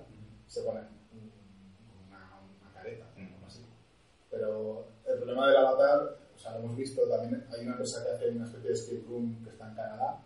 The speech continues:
Speaker 1: y ellos sí que, sí que incluyen el, un cuerpo. Pero es un problema porque cuando te agachas, o sea, si tú no traqueas la espalda, cuando te agachas, hace así, se baja.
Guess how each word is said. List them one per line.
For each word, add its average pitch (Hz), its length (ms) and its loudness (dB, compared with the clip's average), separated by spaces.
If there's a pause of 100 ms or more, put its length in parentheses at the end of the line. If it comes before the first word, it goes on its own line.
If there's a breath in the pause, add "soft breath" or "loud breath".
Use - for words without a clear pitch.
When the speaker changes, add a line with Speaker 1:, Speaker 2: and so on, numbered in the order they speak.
(420)
Speaker 1:
y - 100 -12
ellos 131 120 4
sí 147 100 6
que, 123 320 12
sí - 120 -2
que 127 140 6
incluyen 123 320 6
el, 110 260 -4
un 113 100 -12
cuerpo. - 320 -4 (880)
Pero 156 180 2
es - 100 -4
un 147 100 -4
problema 143 360 8
porque 120 260 8 (400)
cuando 110 440 -10
te - 100 -2
agachas, - 560 -4 (360)
o - 40 -20
sea, - 160 -10
si - 160 -10
tú - 60 -12
no 262 120 0
traqueas 131 280 4
la - 80 0
espalda, 139 440 4 (360)
cuando 113 260 -4
te 113 60 0
agachas, 143 400 -4 (320)
hace - 180 -10
así, - 260 -12 (260)
se 98 60 -14
baja. - 260 -10